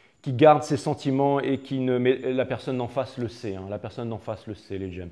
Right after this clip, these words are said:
hein. Donc, euh, vous avez beau vous cacher, mais la personne en face, elle le sait, hein.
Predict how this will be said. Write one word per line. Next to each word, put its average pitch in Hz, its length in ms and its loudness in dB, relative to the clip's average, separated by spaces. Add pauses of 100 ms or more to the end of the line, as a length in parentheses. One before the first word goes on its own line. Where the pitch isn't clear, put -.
hein. 95 100 -12
Donc, 90 240 -14
euh, 90 60 -12 (1120)
vous 107 120 -2
avez 117 180 2
beau 123 160 4
vous 120 100 0
cacher, 117 320 -4
mais 113 140 -2
la 107 80 0
personne 110 260 -8
en 104 80 -6
face, - 240 -6
elle 104 80 -2
le 98 120 -4
sait, 98 220 -6
hein. 85 80 -14